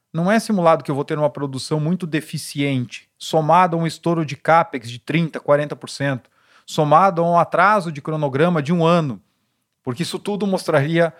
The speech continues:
valores de fato muito ruins e acabaria com a viabilidade do empreendimento. Mas na prática é isso que acontece.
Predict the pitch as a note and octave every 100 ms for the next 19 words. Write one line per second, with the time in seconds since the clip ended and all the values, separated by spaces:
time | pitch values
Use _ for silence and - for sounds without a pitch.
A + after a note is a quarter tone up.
0 | _ _ - C#3 C3+ D3+ E3+ C#3+ B2 C3
1 | D3 D3+ C#3 D3 F3+ F#3 D3+ C#3+ D#3 F3+
2 | E3+ - - C#3 D3 D3+ C#3+ D#3 F#3+ D3
3 | C3+ C#3 B2 B2+ B2+ B2+ B2 C3 B2+ C3+
4 | D3 A#2 G2+ _ _ _ _ _ _ _
5 | D#3 F3 G#3 G3+ F#3+ A3 - G3+ G#3 G3+
6 | G#3 G#3 G#3+ F3+ F3+ F#3 -